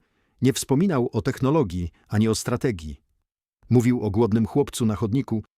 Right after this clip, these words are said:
i o kobiecie, która wybrała dobroć zamiast obojętności. „Ona mnie ocaliła, gdy nie miałem nic. Wszystko, co teraz robię, jest, by to uczcić”, powiedział.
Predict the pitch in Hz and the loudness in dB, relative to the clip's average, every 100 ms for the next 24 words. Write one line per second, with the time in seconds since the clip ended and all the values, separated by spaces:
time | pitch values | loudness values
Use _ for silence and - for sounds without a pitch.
0 | - 113 110 104 120 - 107 - 107 107 | 0 0 2 0 -2 -2 -6 -4 -4 -2
1 | 110 113 98 139 98 92 - - 104 101 | -2 -2 0 -2 -2 -8 -12 -10 -6 -4
2 | 104 107 110 113 - 120 - - - _ | -4 -4 -2 -2 -2 -6 -6 -12 -16 _
3 | _ _ _ _ _ _ _ _ _ _ | _ _ _ _ _ _ _ _ _ _
4 | 117 139 123 113 117 113 110 - 104 107 | 2 4 4 2 2 0 -2 -4 -4 -2
5 | 131 127 101 87 104 107 113 110 107 113 | 0 0 -2 -2 0 2 2 2 4 2
6 | 98 - - - _ _ _ _ - 190 | 0 -4 -12 -18 _ _ _ _ -2 0
7 | - - 104 92 123 151 143 117 117 135 | 0 -6 -8 -4 -4 -2 -2 0 0 0
8 | 113 113 - _ _ 110 135 - - - | 0 -4 -6 _ _ 2 2 2 -10 -6
9 | 113 85 131 131 - - 80 - - _ | -4 -2 0 -2 -4 -8 -12 -12 -16 _
10 | _ _ _ _ _ - 107 95 82 73 | _ _ _ _ _ -8 -4 -4 -6 -10
11 | 69 | -16